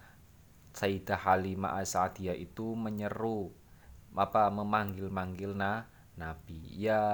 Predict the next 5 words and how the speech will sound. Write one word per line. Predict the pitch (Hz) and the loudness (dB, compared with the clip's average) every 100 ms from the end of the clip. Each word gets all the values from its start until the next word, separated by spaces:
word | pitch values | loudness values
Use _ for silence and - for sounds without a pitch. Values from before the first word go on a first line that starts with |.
| 104 101 98 | 4 2 2
Ghori-, | 92 104 101 101 101 | 0 0 2 -2 -2
ya | 107 107 101 95 | 0 2 2 0
Ghoribah, | 92 107 104 101 101 90 101 95 95 92 92 87 85 - - - - - | 2 4 4 4 0 0 2 4 4 2 2 -2 -6 -14 -20 -20 -20 -2
ya | 110 110 107 107 | 6 8 8 6
Wahidah, | 104 107 107 104 - 104 90 107 101 98 98 95 92 90 | 6 6 8 6 2 -6 -4 -2 0 2 2 2 0 -4